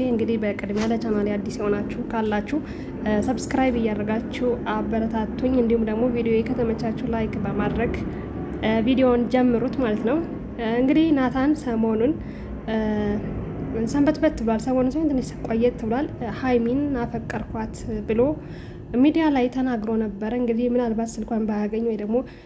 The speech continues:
ያለችበትን አድራሻዋን ምናልባት ላያገኝ ይችላል እና ያለው አማራጭ እንግዲህ በሚዲያ ላይ፣ ያው እሷ የሚዲያ ሰው ስለሆነች በሚዲያ ወይ ደግሞ በራሱ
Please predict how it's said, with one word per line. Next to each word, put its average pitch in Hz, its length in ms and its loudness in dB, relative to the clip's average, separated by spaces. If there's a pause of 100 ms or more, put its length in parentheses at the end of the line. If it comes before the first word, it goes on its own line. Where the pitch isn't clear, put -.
ያለችበትን 226 680 0
አድራሻዋን 214 640 -4
ምናልባት 226 440 0
ላያገኝ 214 380 0
ይችላል 226 360 -2
እና 226 240 0
ያለው 214 360 0
አማራጭ 226 460 0 (420)
እንግዲህ 240 340 2
በሚዲያ 233 440 2 (100)
ላይ፣ 208 180 0 (400)
ያው 226 160 0
እሷ - 200 -10 (160)
የሚዲያ 226 400 0
ሰው 226 180 -6
ስለሆነች 254 400 0 (500)
በሚዲያ 277 440 6
ወይ 240 160 2
ደግሞ 240 200 0
በራሱ 254 320 -2